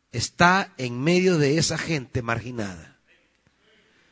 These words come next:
Dios está en medio de esa gente despreciada.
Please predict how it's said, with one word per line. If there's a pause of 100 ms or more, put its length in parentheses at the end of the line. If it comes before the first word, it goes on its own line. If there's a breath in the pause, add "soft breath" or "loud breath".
(220)
Dios
está
en
medio
de
esa
gente
despreciada.